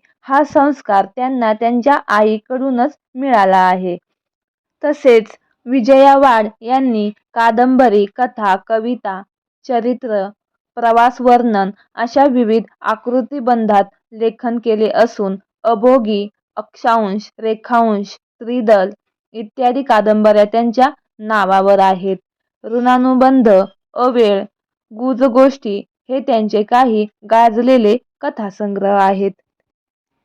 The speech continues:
तर मंडळी, तुम्हाला सर्व गुण संपन्न,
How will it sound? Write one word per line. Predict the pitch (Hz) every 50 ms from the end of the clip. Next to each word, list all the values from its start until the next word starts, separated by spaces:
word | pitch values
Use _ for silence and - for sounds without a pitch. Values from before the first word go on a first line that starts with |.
| _ _ -
तर | 262 247 233 220 214 - _ _ 247
मंडळी, | 240 254 247 247 240 226 254 254 233 220 214 214 208 _ _ _ _ -
तुम्हाला | 269 262 262 262 262 262 254 220 208 202 208
सर्व | 208 - 254 233 226 233 233 247 247
गुण | 233 233 254 254 269
संपन्न, | 254 - 254 233 233 226 240 247 247 247 240 208 190 202 208